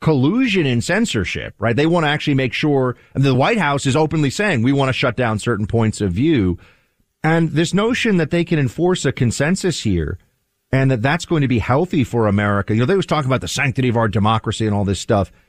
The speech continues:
They really think that the government should determine what are acceptable points of view to have on public policy matters. I mean, on, well, you know, we're not sitting around talking about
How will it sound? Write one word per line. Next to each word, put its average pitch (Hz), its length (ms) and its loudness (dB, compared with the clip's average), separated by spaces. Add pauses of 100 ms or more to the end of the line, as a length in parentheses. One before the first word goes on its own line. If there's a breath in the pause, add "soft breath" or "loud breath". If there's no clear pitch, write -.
(260 soft breath)
They 151 100 2
really 156 220 2
think 196 260 -2
that 247 100 -4
the 226 60 -2
government 143 420 0
should 160 140 -2
determine 135 520 0 (240)
what 139 180 2
are 151 80 2
acceptable 156 640 -2
points 143 300 0
of 143 80 -2
view 123 120 0
to 139 80 0
have 131 220 0
on 190 160 2
public 311 420 -2
policy 143 480 0
matters. 73 400 -10 (280)
I 147 40 2
mean, 214 100 2
on, 220 140 -2 (140 loud breath)
well, 226 100 2
you 226 80 0
know, 214 60 2
we're 214 160 0
not 294 180 0
sitting 254 200 0
around 208 240 0
talking 185 420 0
about 101 360 0